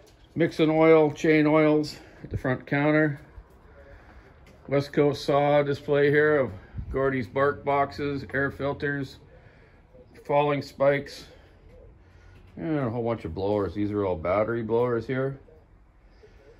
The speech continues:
Wedge pouches, whistles, cork wrenches,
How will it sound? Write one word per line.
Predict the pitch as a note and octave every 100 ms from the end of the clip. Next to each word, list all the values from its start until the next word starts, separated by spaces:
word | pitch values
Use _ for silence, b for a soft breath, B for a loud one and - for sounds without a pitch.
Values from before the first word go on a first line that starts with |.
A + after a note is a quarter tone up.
| b b b - - - -
Wedge | C3 C#3 -
pouches, | C3+ B2+ B2+ A#2 G#2 F#2 F#2 - b b b b - - b b b -
whistles, | - C3+ - B2 A2 -
cork | - D3+ C#3+ C#3
wrenches, | B2 A2+ - G#2+ F#2+ F2